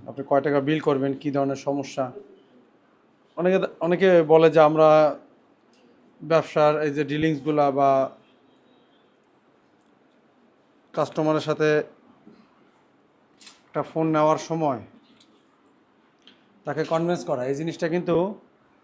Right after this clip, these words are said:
আহ, বুঝানো আর লাইভ দেখা, এটার ভিতরে পার্থক্য আছে। তো এখানে যেহেতু দোকানে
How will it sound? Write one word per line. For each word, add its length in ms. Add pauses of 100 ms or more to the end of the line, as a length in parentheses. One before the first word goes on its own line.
(260)
আহ, 520
বুঝানো 580
আর 180
লাইভ 240
দেখা, 340
এটার 160
ভিতরে 160
পার্থক্য 420
আছে। 280
তো 60
এখানে 340
যেহেতু 320
দোকানে 540